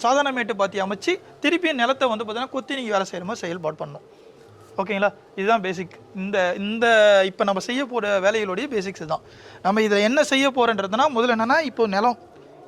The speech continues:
உங்க பிரகாரத்துல ஒரு ஃபிக்ஸ் வச்சுங்க. நம்ம வேலை செய்ய போறோம், உங்க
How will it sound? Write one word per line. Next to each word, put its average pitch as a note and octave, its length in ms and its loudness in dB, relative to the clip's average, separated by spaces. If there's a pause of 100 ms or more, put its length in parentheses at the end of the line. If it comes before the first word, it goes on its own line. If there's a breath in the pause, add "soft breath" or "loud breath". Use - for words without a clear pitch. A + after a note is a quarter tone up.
உங்க B3 240 0
பிரகாரத்துல C4+ 460 2
ஒரு A#3+ 200 4
ஃபிக்ஸ் B3 220 -6
வச்சுங்க. G#3 380 -4
நம்ம F#3+ 160 -4
வேலை C4 180 2
செய்ய A#3+ 200 -4
போறோம், C4 220 2 (340 loud breath)
உங்க C4 140 0